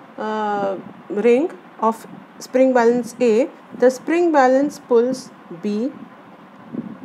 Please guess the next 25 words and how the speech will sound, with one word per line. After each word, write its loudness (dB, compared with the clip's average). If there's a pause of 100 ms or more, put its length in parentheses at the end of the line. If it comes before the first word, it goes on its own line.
(240)
Fine. 0 (260)
The -4
force 4
we 4
are 4
applying -2
on -4
this, 0
that -2
is 0
actually -2
exerted -2
on 0
B. 0 (320)
So -4
spring 0
balance 2
is -6 (140)
pulling -2
B -4
with -2
the 6
force 2
this -10
much, -4